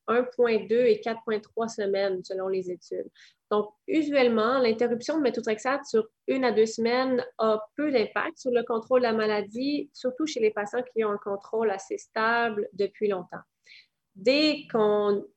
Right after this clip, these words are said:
constate l'oubli, on peut reprendre la dose de méthotrexate d'emblée, puis on retourne à une prise aux sept jours à partir de la date de reprise.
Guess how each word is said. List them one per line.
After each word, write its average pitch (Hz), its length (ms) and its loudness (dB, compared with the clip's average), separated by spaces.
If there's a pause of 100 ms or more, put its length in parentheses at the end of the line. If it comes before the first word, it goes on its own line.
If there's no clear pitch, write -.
(160)
constate 240 540 -2
l'oubli, 214 640 -2
on 208 100 0
peut 220 320 2
reprendre 226 600 0
la 190 180 -2
dose 202 500 0
de 202 200 -2
méthotrexate 202 760 -4
d'emblée, 190 580 -4
puis 262 340 -2 (100)
on 214 180 2
retourne 226 880 2
à 202 160 0
une 202 140 0
prise 233 400 -4
aux 196 80 2
sept 214 340 -2
jours 220 460 0
à 226 140 -4
partir 220 300 -4
de 226 40 2
la 202 80 2
date 202 220 -2
de 202 80 -2
reprise. - 580 -10